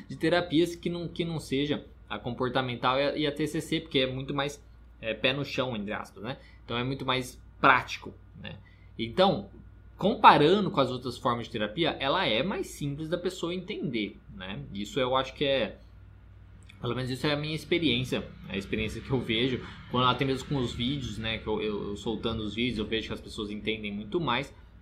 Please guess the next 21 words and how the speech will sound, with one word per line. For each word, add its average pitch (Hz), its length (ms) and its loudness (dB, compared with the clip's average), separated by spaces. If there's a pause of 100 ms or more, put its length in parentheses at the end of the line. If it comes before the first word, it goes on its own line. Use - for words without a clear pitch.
(100)
do 147 140 -4
que 147 380 2
na 160 120 -4
questão 156 240 -8
da 156 100 -2
psicanálise, 147 480 0
porque - 260 -2 (260)
muitas 147 320 -2
coisas 143 200 0
da 131 60 2
psicanálise, 117 500 -2
por 127 100 -4
exemplo, 123 300 -4
às 107 80 -6
vezes 113 140 -8
é 117 40 -2
a 113 40 -2
interpretação 110 680 -4
de 107 100 -12
cada 131 280 -2
um, 123 300 -2